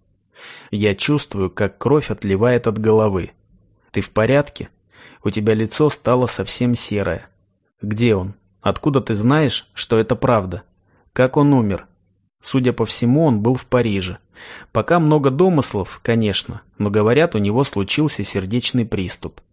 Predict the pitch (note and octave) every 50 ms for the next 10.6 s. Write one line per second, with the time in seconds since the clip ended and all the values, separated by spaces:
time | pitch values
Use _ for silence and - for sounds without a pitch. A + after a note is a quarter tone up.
0 | _ _ _ _ - - - - - - - - A2 G#2 G2+ G2+ G2+ A2+ C3+ D3
1 | - - - - F#2+ - - A#2+ B2+ B2 A#2 - - G2 F#2 G#2 G#2+ - G2+ -
2 | G#2+ G#2+ G#2+ G#2 G#2 A2 A2 G2+ F#2+ F2+ G2 - - _ _ _ _ - G#2+ G2+
3 | G2+ G2 - - A2 G#2+ B2+ B2+ B2 A#2 - A#2+ A#2 A#2+ A2+ - - G#2+ F#2 F2
4 | E2+ - - - F2+ - _ _ _ _ _ _ _ _ - G#2 A2 G#2 G2+ A2+
5 | C3+ D3+ C#3 G#2 - - - A#2 C#3+ D3+ D3 B2 G2+ - - - G#2+ - - -
6 | A2 G2+ G2 A2 C3 C3 - - A#2+ G#2+ G2 G2 - - A2+ A#2+ C#3+ E3 - -
7 | - - - - E2+ - _ _ _ _ _ - - - - - - G2+ - A#2
8 | A#2 A#2 A#2 A#2 B2 A#2+ A#2+ B2 A#2 G#2+ G2+ F2+ - E2 G#2 - _ _ _ _
9 | - G#2 G#2+ A2+ A2+ A2 G#2 - - - G#2+ F#2+ G2+ A#2 B2+ B2 G#2+ G#2 G#2+ A2
10 | - - A#2 G2+ - - - G#2 F#2+ E2+ -